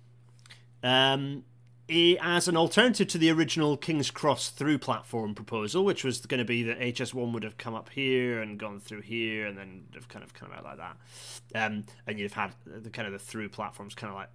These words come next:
like this a bit, kinda like that, but when they, uh, go back to that episode to find out. Um, rather than doing that, what I've actually got is, um, I'm gonna get rid of all my scribbles, is coming off the, coming off, uh, the H S two phase one,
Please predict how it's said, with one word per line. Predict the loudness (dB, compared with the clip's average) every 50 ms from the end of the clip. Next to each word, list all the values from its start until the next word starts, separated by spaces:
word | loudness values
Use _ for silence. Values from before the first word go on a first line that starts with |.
| -18 -16
like | -16 -16 -14
this | -14 -12 -10 -8 -8 -8 -8 -10 -12 -14 -16
a | -14 -12
bit, | -10 -8 -10 -10 -10 -14 -20 -20 -20 -20 -20 -20 -14
kinda | -12 -12 -12
like | -10 -10
that, | -10 -10 -10 -10
but | -12 -16 -16 -18
when | -18 -18
they, | -18 -18 -20 -20 -20 -20 -20 -20 -18 -12 -10 -10
uh, | -10 -10 -12 -16 -12 -6
go | -4 -4
back | -2 0 -2 -2
to | -2 -6
that | -10 -10
episode | -10 -10 -10 -12 -12
to | -10 -10
find | -10 -10 -10
out. | -10 -14 -16 -16 -20 -20 -20 -18 -18 -4 2 4
Um, | 4 4 4 0 -10 -2
rather | 0 2 2
than | 4 6
doing | 6 8 8
that, | 8 6 6 4 2
what | 2 2 4
I've | 4 4
actually | 2 2 0 -2
got | -2 -4 -4 -6 -6 -6 -4
is, | 0 2 2 4 4 4 4 4 2 -2 -2 -2
um, | -2 0 0 0 -2
I'm | -4 -4 -4
gonna | -2 -2
get | -2 0 0
rid | -2 -2
of | -2
all | -2 -2
my | -4
scribbles, | -4 -4 -2 -2 -2 -4 -6 -8 -6 -8 -8 -10 -12 -18 -20 -20 -20 _ _ _
is | 2 2 2 2 0 -2 -6 _ _
coming | 0 2 4 4
off | 4 4 4 2
the, | 2 4 4 6 4 4 2 0 -4 -14 -20 -20 _ _ _ _ _ _ _ _ _ _ -20 -20 _ _ _ _ -8
coming | -4 0 2 2 2
off, | 0 0 -2 0
uh, | 0 2 2 2
the | 0 0 -2 -2 -2 -2 0
H | -2 -2 -2 -2
S | -4 -6 -6
two | -6 -2 0 2 2 2 2 0
phase | 0 -2 -2 -2 -2 -2
one, | -2 -4 -4 -4 -4 -8 -8